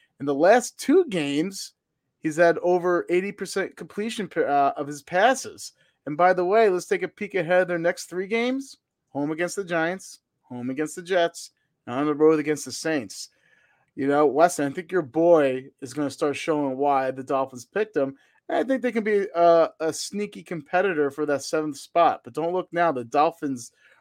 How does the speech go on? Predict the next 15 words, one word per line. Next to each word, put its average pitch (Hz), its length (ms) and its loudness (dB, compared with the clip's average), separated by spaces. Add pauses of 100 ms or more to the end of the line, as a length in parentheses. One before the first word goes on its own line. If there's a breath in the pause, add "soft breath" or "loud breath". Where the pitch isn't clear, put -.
(120 soft breath)
are, 127 200 -6 (280)
you 135 80 -14
know, 120 320 -12 (340)
getting 185 260 2
hot, 175 440 0 (440)
you 147 120 -6
know, 147 80 0
in 156 120 0
Miami, 156 600 0
and 135 120 -4
they're 123 100 -8
starting 165 360 -4
to 151 100 -8
show 151 300 0
that, 135 280 -2